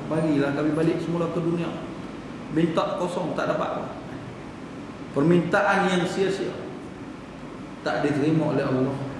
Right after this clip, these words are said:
Subhanahu wa taala. Jadi, oleh kerana itu, kita betul-betulkanlah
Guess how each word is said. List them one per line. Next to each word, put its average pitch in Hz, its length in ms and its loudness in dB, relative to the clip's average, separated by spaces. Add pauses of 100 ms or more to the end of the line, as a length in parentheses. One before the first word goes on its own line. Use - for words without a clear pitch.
(220)
Subhanahu 127 720 -2
wa - 80 -4
taala. - 240 -6 (3250)
Jadi, 135 560 4 (800)
oleh 143 240 4
kerana 135 400 2
itu, 135 160 -2 (640)
kita 131 560 2 (720)
betul-betulkanlah 135 1120 2